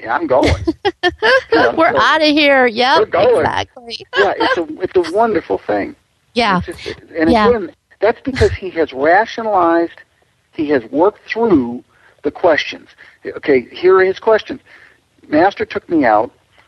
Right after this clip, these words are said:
Speaker 1: I go out like this all the time. But Master took me out and the limo's here and I see Randy the driver. Oh, well, that's a little different."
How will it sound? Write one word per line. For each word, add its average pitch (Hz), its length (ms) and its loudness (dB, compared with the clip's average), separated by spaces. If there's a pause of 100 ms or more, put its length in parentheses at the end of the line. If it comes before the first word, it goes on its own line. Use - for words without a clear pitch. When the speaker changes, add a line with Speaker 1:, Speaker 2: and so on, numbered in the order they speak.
(340)
Speaker 1:
I 131 100 2
go 147 160 4
out 123 140 4
like 127 180 -4
this - 180 -8
all 117 140 0
the 113 80 -6
time. 175 380 0 (420)
But 131 160 0
Master 185 400 0
took - 260 -10
me 156 120 -2
out 175 300 2
and 123 160 -2
the 123 60 -2
limo's 180 460 0
here 113 300 0
and 131 100 2
I 127 120 2 (140)
see 196 140 -2
Randy 170 400 2
the 123 100 -4
driver. 147 680 -2 (800)
Oh, 170 720 -2 (500)
well, 139 160 2
that's 208 260 2 (200)
a 170 40 -6
little 185 180 4
different." - 400 -2